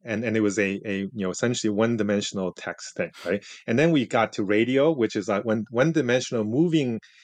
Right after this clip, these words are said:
waveform that, that gave us audio. Then we went to, you know, uh, essentially T V, which was a, a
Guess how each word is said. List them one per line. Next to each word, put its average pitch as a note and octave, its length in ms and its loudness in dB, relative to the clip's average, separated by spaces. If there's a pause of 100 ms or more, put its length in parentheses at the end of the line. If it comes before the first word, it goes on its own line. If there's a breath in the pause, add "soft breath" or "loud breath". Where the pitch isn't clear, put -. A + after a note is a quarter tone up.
(180 soft breath)
waveform G#2+ 840 0
that, G2+ 200 -2
that G2 220 -2
gave A2+ 240 2
us G2 100 0
audio. G2 380 -4 (260 loud breath)
Then D#3+ 180 4
we C#3 140 0
went A#2 320 0 (100)
to, G#2+ 380 2
you G2+ 160 -4
know, F2+ 220 -4
uh, F#2 340 -2 (480)
essentially G#2+ 520 0
T A#2+ 220 -4
V, D#3 260 2
which A2 240 0
was G#2 180 2
a, G#2 180 0
a G2+ 80 -2